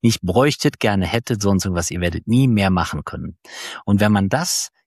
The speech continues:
ins Programm nimmt und sagt, "Okay, was steht denn hier und jetzt an? Was, was ist das Beste, was ich hier und jetzt machen kann mit den Mitteln, die ich habe?",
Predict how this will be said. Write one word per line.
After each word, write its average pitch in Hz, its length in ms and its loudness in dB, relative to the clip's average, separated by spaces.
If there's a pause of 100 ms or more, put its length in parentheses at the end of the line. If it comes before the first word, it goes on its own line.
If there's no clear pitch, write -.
ins 113 220 2
Programm 98 560 -2
nimmt 76 280 -6
und 82 100 -10
sagt, 80 240 -8
"Okay, 82 320 -6
was 82 140 -6
steht - 260 -6
denn 87 160 -4
hier 117 260 -4
und 107 160 -2
jetzt 85 340 -6
an? 76 220 -12
Was, 80 220 -10 (180)
was 123 240 -2
ist - 200 -4
das 110 180 -4
Beste, 120 380 -2
was 104 180 -4
ich 87 100 -10
hier 139 240 0
und 117 160 0
jetzt - 320 -4
machen 87 320 -6
kann 76 200 -8
mit 76 180 -10
den 76 120 -8
Mitteln, 104 340 -4
die 98 120 -6
ich - 200 -12
habe?", - 340 -8